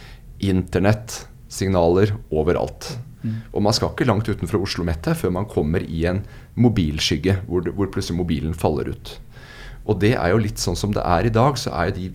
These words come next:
Speaker 1: veiene vi har, de byene vi har, er jo designet for biler med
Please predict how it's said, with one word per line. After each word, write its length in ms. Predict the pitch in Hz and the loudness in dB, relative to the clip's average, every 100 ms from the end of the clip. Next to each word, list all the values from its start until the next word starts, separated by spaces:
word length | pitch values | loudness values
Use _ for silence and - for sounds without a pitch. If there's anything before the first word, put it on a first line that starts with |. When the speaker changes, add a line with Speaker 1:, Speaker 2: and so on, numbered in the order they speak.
| - | -2
Speaker 1:
veiene 500 | 110 117 104 92 101 101 | 4 6 6 4 4 4
vi 80 | |
har, 420 | 101 107 113 117 117 - - - | 4 4 4 4 0 -8 -14 -6
de 100 | 82 | -2
byene 380 | 80 123 101 92 | 4 6 6 4
vi 60 | |
har, 280 | 101 123 - - | 4 4 2 -2
er 200 | 78 78 85 | -2 2 2
jo 200 | 101 110 - - - 95 | 2 0 -4 -16 -10 -6
designet 600 | 98 - 85 82 113 113 | -4 -2 0 2 0 -2
for 180 | 85 80 85 98 | -4 -4 -4 -2
biler 380 | 110 82 87 | -2 0 0
med 260 | 90 85 | 0 2